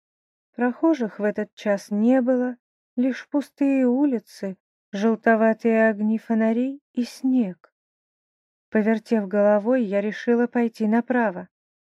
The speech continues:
Вдалеке виднелся шпиль какого-то правительственного здания.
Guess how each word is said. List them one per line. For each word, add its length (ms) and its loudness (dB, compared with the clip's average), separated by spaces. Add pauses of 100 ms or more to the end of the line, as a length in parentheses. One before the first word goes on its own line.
(160)
Вдалеке 540 0
виднелся 680 0
шпиль 380 -6
какого-то 580 -4
правительственного 1160 -4
здания. 680 -6